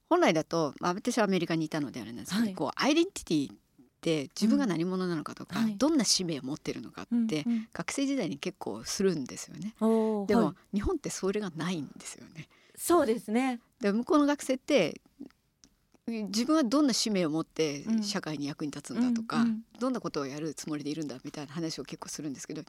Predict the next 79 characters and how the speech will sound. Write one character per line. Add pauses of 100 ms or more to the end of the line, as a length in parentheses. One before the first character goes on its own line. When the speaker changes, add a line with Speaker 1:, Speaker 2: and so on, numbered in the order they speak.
Speaker 1:
日
本
人
の
学
生
っ
て
そ
ん
な
こ
と
な
い
じ
ゃ
な
い
で
す
か。 (300)
Speaker 2:
は
い。 (440)
Speaker 1:
だ
か
ら (160)
こ
う
い
う
時
代
が
多
分
来
る
ん
だ
ろ
う
な
と
思
っ
て
ま
す。 (320)
Speaker 2:
な
る
ほ
ど。
自
分
は
こ
う
何
の
た
め
に
生
き
て
何
の
た
め
に
働
い
て
る
の
か、
Speaker 1:
う
ん。